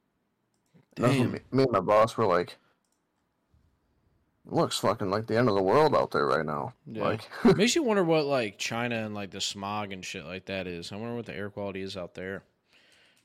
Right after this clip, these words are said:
Speaker 1: Yeah, I don't
Speaker 2: Air quality in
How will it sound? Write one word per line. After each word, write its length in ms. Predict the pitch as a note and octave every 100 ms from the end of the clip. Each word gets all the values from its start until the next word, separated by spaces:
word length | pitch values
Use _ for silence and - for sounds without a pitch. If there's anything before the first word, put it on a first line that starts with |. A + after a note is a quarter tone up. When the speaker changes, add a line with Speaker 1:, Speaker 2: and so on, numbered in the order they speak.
| _
Speaker 1:
Yeah, 240 | G2+ G2 F#2
I 40 |
don't 120 | A2+
Speaker 2:
Air 120 | A#2 A2
quality 1000 | - - F#2 F#2+ G2+ G#2 G2+ G2+ G2+ G2 - _ _ _ _ _ _ _ _ _ -
in 340 | F#2+ F#2+ F#2